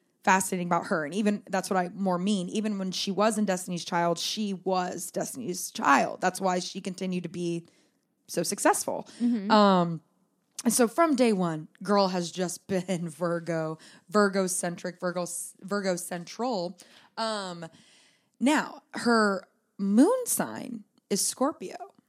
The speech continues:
Speaker 2: Right.
Speaker 1: So, so she's Virgo sun. She's got a Scorpio moon, water moon,
Speaker 2: Mm-hmm.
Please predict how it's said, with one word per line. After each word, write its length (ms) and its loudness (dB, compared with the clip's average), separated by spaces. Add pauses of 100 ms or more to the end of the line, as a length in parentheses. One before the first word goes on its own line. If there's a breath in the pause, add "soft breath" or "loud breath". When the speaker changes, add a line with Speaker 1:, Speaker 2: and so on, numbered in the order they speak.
Speaker 2:
Right. 400 -6
Speaker 1:
So, 320 0 (240)
so 260 -2
she's 220 0
Virgo 380 4
sun. 560 0 (420)
She's 240 -4
got 160 0
a 60 -8
Scorpio 560 0
moon, 420 2
water 300 4
moon, 300 2
Speaker 2:
Mm-hmm. 140 -8